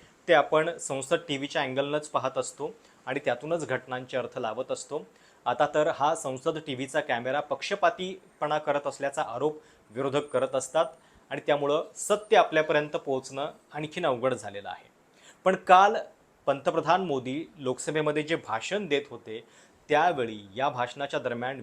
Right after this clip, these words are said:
विरोधकांची घोषणाबाजी पूर्ण भाषणभर सुरू होती. पण त्याच्या आधी घडलेला नेमका ड्रामा काय होता,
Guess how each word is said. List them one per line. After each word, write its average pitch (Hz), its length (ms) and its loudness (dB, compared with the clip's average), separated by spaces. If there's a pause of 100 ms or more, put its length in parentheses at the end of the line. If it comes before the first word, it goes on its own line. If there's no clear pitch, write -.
(100)
विरोधकांची 170 640 0
घोषणाबाजी 131 680 -2
पूर्ण 220 400 -2
भाषणभर 147 520 2
सुरू 147 280 -6
होती. 139 380 -8 (360)
पण 175 140 0 (180)
त्याच्या 135 360 2
आधी 156 400 0
घडलेला 131 520 -2
नेमका 127 380 -4
ड्रामा 127 380 -2
काय 170 340 0
होता, 127 440 -4